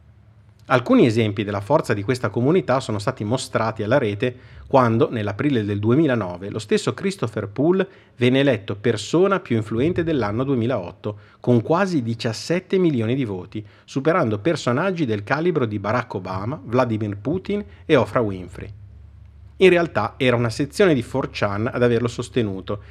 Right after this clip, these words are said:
principalmente taroccando le votazioni tramite programmi che generavano migliaia di voti al minuto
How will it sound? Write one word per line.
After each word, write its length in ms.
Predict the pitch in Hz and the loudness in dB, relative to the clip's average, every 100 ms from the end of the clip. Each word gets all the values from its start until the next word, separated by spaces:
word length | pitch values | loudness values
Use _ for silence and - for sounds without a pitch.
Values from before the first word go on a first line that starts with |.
| - | -6
principalmente 840 | - 226 233 226 196 117 127 120 | 0 0 0 2 2 2 0 0
taroccando 680 | 104 143 147 - 123 117 123 | 0 0 0 2 2 4 2
le 100 | 120 | 2
votazioni 680 | 104 117 175 - 110 101 139 | 0 0 -2 -2 -4 0 0
tramite 380 | 139 113 95 98 | 0 -4 -4 -4
programmi 600 | 101 165 - 87 98 92 | 0 0 0 -6 -10 -10
che 120 | - | -4
generavano 540 | 113 135 151 117 92 92 | 0 2 2 0 -4 -6
migliaia 600 | 104 110 107 127 175 151 | -2 0 0 0 0 -2
di 120 | 104 | -2
voti 260 | 110 170 - | 0 0 0
al 80 | 135 | 0
minuto 460 | 160 95 90 - | 0 -2 -8 -12